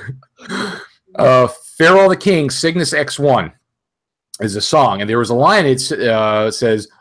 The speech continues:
"On my ship, the Rocinante." At the time, I hadn't read Don Quixote. I didn't know what Rocinante was, and this is pre-internet, so I had to do some research and try to find out,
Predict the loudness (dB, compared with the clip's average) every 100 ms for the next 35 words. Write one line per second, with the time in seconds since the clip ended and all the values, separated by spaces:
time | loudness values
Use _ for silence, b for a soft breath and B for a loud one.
0 | b 0 2 2 0 -2 -4 -2 0 0
1 | 0 -2 -4 -2 -4 -6 -10 -10 _ _
2 | _ _ _ _ _ -6 -4 0 2 4
3 | 2 0 0 0 0 -2 -4 -4 -6 -6
4 | -6 -6 -6 -8 b b -2 0 2 0
5 | -2 -4 -4 -6 -10 -8 -8 -8 -6 -6
6 | -8 B B -12 -2 0 0 0 -6 -2
7 | 0 2 2 0 -2 0 2 2 0 2
8 | 4 2 2 0 0 -4 -6 -4 -2 0
9 | 0 0 -2 -10 _ _ -10 0 0 2
10 | 0 2 2 2 -4